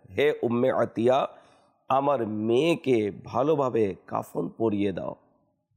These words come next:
তার মাথার চুলে তিনটি বেনি গেঁথে দাও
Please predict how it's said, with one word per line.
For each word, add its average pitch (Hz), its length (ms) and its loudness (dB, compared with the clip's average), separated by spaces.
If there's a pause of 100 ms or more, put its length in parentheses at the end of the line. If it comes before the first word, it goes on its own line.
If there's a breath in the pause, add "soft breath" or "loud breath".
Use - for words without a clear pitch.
(1080)
তার 156 200 2
মাথার 156 400 2 (160)
চুলে 147 300 2
তিনটি 160 540 -2
বেনি 139 500 0
গেঁথে 117 440 -4
দাও 110 360 -2